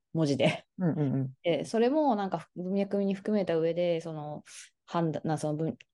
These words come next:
Speaker 1: 文脈を判断して、まあ、あるなんかこう課題を解きたいみたいな話になった時に、そのテキ-、テキスト内に、えーと、配置されてる挿入画像の、な-、
Speaker 2: うん。
Speaker 1: 中の、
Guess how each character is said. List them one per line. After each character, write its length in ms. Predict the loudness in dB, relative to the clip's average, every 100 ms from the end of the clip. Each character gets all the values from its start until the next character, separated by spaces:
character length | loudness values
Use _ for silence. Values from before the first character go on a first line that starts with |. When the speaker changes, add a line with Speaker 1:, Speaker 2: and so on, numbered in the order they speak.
| -2
Speaker 1:
文 180 | 2 4
脈 240 | 4 2
を 60 | 0
判 260 | 0 -4
断 240 | -4 -6 -6
し 120 | -6
て、 400 | 2 4 4 2
ま 120 | 0
あ、 60 | 2
あ 60 | 4
る 120 | 2
な 120 | 0
ん 40 |
か 120 | -6 -10
こ 120 | -10
う 40 |
課 100 | -4
題 140 | -2 0
を 40 |
解 120 | -2
き 60 | -2
た 100 | -2
い 40 |
み 80 | -2
た 80 | -4
い 20 |
な 20 |
話 160 | -6 -4
に 60 | -4
な 100 | -4
っ 20 |
た 100 | -4
時 140 | -4
に、 80 | -6
そ 120 | -2
の 60 | -2
テ 120 | -4
キ-、 180 | -8 -20 _ _
テ 100 | -2
キ 140 | 0
ス 60 | 4
ト 100 | 4
内 160 | 4 2
に、 160 | -6 -2
え 120 | -2
ー 20 |
と、 100 | 0
配 120 | 0 -2
置 80 |
さ 120 | 0 0
れ 100 | 0
て 80 |
る 80 | -2
挿 200 | 0 0
入 220 | 0 0
画 140 | 2 2
像 200 | 2 0
の、 280 | 0 0 -2
な-、 180 | -4 -4
Speaker 2:
う 80 | 0
ん。 20 |
Speaker 1:
中 220 | 0
の、 60 | 0